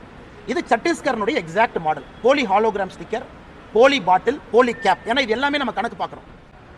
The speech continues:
இப்பவே சில மீடியா நண்பர்கள் நாற்பதாயிரம் கோடி ரூபாய்க்கு மேல இருக்குன்னு சொல்றீங்க.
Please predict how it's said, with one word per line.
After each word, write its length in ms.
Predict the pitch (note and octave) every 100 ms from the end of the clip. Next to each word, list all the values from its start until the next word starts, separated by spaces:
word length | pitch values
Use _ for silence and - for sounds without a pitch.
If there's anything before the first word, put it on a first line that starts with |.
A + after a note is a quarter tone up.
| - - -
இப்பவே 340 | G#3+ C#4+ D4+
சில 180 | C4 B3+
மீடியா 280 | A#3 C4 B3+
நண்பர்கள் 380 | A3 G#3 A#3 C4
நாற்பதாயிரம் 720 | G#3 C4+ C#4+ C4 A#3 A3 G3
கோடி 160 | G3
ரூபாய்க்கு 340 | F#3 G3 A3 F#3
மேல 140 | F3+
இருக்குன்னு 280 | F3 E3+ E3+
சொல்றீங்க. 340 | D#3 D3+ C#3